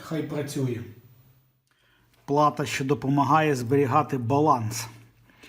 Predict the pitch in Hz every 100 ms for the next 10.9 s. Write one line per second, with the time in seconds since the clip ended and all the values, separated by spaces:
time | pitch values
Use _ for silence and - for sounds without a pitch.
0 | - - - _ 151 135 117 131 135 135
1 | - 143 147 147 143 135 139 - 143 143
2 | 143 127 113 - - - - - - -
3 | _ 131 127 139 147 147 156 151 143 135
4 | 143 143 135 131 113 127 117 117 151 117
5 | - 127 120 156 139 147 131 113 120 139
6 | - - 131 107 - - - - - -
7 | _ - 151 147 151 120 110 - - -
8 | - _ - 135 117 156 151 143 139 131
9 | 123 113 117 147 143 - - 131 131 131
10 | 123 113 117 117 120 143 - 185